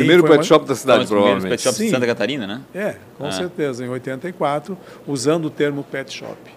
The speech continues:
Speaker 1: Aham.
Speaker 2: Pra se conseguir produtos, medicamentos, era uma briga. Eu tinha que
Speaker 1: Hum.
Speaker 2: sair Rio, São Paulo,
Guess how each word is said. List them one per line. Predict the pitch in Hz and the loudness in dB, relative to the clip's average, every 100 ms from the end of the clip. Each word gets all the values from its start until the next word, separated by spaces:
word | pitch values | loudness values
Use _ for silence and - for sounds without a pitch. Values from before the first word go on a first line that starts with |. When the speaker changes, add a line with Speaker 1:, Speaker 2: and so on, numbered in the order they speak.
| - | -6
Speaker 1:
Aham. | 104 98 90 107 | -4 -2 -4 -6
Speaker 2:
Pra | 143 | -6
se | 151 160 | -4 -4
conseguir | 190 196 165 131 196 | -4 -2 -4 -4 -4
produtos, | 208 156 123 117 165 165 135 110 | -2 -2 -2 -2 0 -2 -4 -10
medicamentos, | 127 127 - 117 123 165 - - - | -10 -10 -10 -10 -10 -12 -12 -16 -14
era | 180 | -14
uma | 220 226 143 | -12 -14 -8
briga. | 151 190 214 123 | -4 -4 -4 -6
Eu | 123 | -8
tinha | 165 | -10
que | 180 | -12
Speaker 1:
Hum. | 190 | -8
Speaker 2:
sair | 143 165 156 120 | -8 -6 -6 -6
Rio, | 139 170 | -6 -6
São | - 123 | -8 -12
Paulo, | 120 139 160 143 120 110 | -6 -4 -4 -4 -8 -12